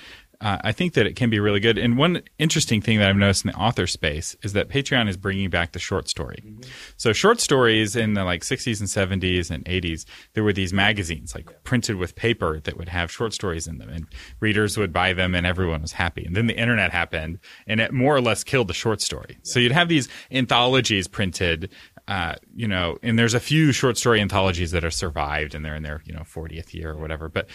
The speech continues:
Speaker 1: they're not, it's not a big part of the market. Like
Speaker 2: Yeah.
Speaker 1: most people who write short stories were not getting paid for short stories. And as a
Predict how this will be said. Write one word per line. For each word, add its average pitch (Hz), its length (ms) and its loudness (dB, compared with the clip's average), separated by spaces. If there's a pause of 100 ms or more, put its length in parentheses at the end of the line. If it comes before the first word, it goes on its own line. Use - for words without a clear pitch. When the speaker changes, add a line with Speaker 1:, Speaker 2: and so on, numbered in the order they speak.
(200)
Speaker 1:
they're 139 120 2
not, 165 160 0
it's 135 140 -6
not 170 140 4
a 147 40 0
big 127 200 2
part 127 180 2
of - 20 4
the 98 100 2
market. - 380 0
Like 104 120 -2
Speaker 2:
Yeah. 98 80 -6
Speaker 1:
most 135 180 0
people 143 200 2
who 120 80 0
write 107 280 2
short 123 140 -2 (100)
stories 90 380 2 (360)
were 107 120 0
not 110 200 2
getting 104 220 -2
paid 101 200 0
for 98 120 -4
short 87 240 -6
stories. 92 360 -4
And 92 100 -4
as 87 200 -4
a 82 300 -2